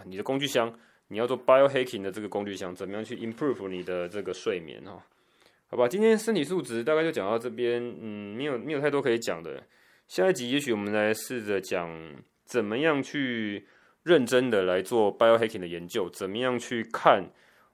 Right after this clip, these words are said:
呃，医学的研究，怎么样去看医学的期刊，怎么样去评论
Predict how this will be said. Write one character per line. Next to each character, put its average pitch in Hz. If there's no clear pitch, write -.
呃， -
医 143
学 98
的 92
研 92
究， 101
怎 -
么 101
样 110
去 120
看 104
医 123
学 98
的 90
期 90
刊， 95
怎 92
么 95
样 98
去 104
评 90
论 101